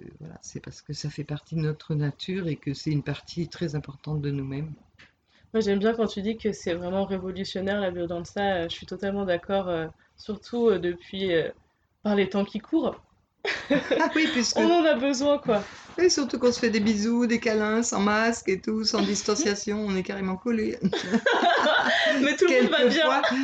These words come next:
Speaker 1: mais en fait, on va de mieux en mieux, et, euh,
Speaker 2: On a un super système immunitaire, du coup.
Speaker 1: Exactement, exactement. Et, euh...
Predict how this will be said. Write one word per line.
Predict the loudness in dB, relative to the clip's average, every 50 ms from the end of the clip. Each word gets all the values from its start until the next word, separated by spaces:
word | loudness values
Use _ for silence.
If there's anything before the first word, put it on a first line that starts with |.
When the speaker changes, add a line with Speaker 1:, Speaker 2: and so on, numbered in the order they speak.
| 2 2 4
Speaker 1:
mais | 4 4 4 4 4
en | 2 2
fait, | 2 2 2 0 2 2 2 4
on | 4 4
va | 4 2
de | 2 2
mieux | 0 0 0 2
en | 4 6
mieux, | 6 8 8 8 6
et, | 6 4 4 2 2 2 2 2 2 2 2 2 2 2 2 2 2 2 0 -2 -4 -10 -10 -8 -4
euh, | -2 0 2 4 4 4 4 4 4 2
Speaker 2:
On | 2 2
a | 4 2
un |
super | 2 0 -2 -4 0 0 0 0
système | -2 -6 -6 -6 -6 -6
immunitaire, | -6 -6 -6 -6 -6 -6 -2 -2 0 0
du | 0 -2 -6
coup. | -10 -14 -20 _ _ _ _ 0
Speaker 1:
Exactement, | 2 2 4 4 4 4 4 2 0 0 2 4 4 4 4 0 -2 -2 0
exactement. | 0 0 2 0 0 0 -2 -2 -4 -4 -6 -2 2
Et, | 2 4 6 6 6
euh... | 4 4 2 0 -2